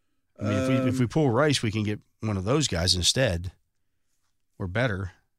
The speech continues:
Speaker 1: Like, let me see here.
Speaker 2: I like the Rice call, though.
Speaker 1: So if we pull Rice, we, that leaves us fifty-one hundred. We could get Drake London, Ro-, Romeo Doubs, uh, Josh Palmer.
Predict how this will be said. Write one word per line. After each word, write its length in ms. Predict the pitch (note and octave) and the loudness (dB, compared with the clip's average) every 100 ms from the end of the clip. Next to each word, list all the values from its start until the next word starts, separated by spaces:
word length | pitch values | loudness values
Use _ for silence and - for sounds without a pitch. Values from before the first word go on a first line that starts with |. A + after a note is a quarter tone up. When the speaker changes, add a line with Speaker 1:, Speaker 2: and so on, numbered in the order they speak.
| _ _ G2+ | _ _ -14
Speaker 1:
Like, 180 | F#2+ | -12
let 100 | G2 | -8
me 80 | G2+ | -6
see 220 | - G2+ | -6 -6
here. 160 | F2 F2 | -6 -6
Speaker 2:
I 40 | B2+ | -4
like 180 | C3+ C3 | -4 -6
the 100 | G2+ | -6
Rice 220 | F#2+ E2+ | -6 -8
call, 260 | - F2 F2 | -10 -10 -10
though. 240 | F2 F2+ - _ _ _ _ _ _ _ _ _ _ - | -10 -12 -16 _ _ _ _ _ _ _ _ _ _ -14
Speaker 1:
So 140 | A2 | -8
if 60 | A#2 | -6
we 80 | |
pull 220 | C#3 D3 B2+ | -4 -2 0
Rice, 360 | B2+ B2 - | 2 2 -2
we, 180 | A#2+ A2+ | -6 -6
that 160 | A#2 A#2+ | -4 -2
leaves 180 | A2+ G2+ | -2 -4
us 60 | |
fifty-one 540 | - B2 - G#2 G#2+ A2 | -6 -8 -6 -4 -2 -2
hundred. 260 | A2 G#2+ | -2 -2
We 140 | G#2 G#2 | -2 -4
could 80 | G#2 | -4
get 140 | G#2 | -4
Drake 280 | G#2+ G#2 - | -2 -2 -2
London, 540 | G#2+ A#2+ A#2 A2+ G#2+ - - | -2 0 0 0 -2 -6 -10
Ro-, 160 | A2 - | -8 -8
Romeo 380 | - G#2+ G#2+ G2 | -4 -2 0 -2
Doubs, 580 | G2 G#2 G#2 G2+ - - _ _ _ _ G2 | -2 0 0 -2 -6 -10 _ _ _ _ -10
uh, 420 | F#2 F#2 F#2 F2+ | -8 -6 -6 -6
Josh 320 | A2 G#2+ - | -6 -6 -4
Palmer. 440 | A2 A2 G#2+ G#2+ | -2 -2 0 -4